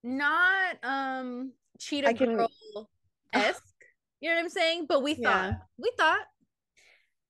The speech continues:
Speaker 1: We sure did.
Speaker 2: Yeah.
Speaker 1: We
Speaker 2: I have so many pictures of,
Speaker 1: did.
Speaker 2: to the T of what you just explained.
Speaker 1: I know, because I can think of some of myself <laughs> too.
Speaker 2: <laughs> So bad.
Speaker 1: And I thought I ate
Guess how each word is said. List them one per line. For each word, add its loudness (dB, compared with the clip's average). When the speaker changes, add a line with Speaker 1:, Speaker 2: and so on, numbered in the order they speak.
Speaker 1:
We -8
sure -6
did. -8
Speaker 2:
Yeah. 0
Speaker 1:
We -2
Speaker 2:
I 6
have 4
so 4
many 6
pictures 4
of, 2
Speaker 1:
did. -10
Speaker 2:
to 4
the 2
T -2
of 2
what 0
you -4
just -4
explained. -4
Speaker 1:
I 0
know, -2
because -8
I 2
can -8
think -6
of -4
some -2
of -6
myself 4
<laughs> 4
too. 10
Speaker 2:
<laughs> -8
So 4
bad. 6
Speaker 1:
And -8
I 0
thought 4
I 2
ate -2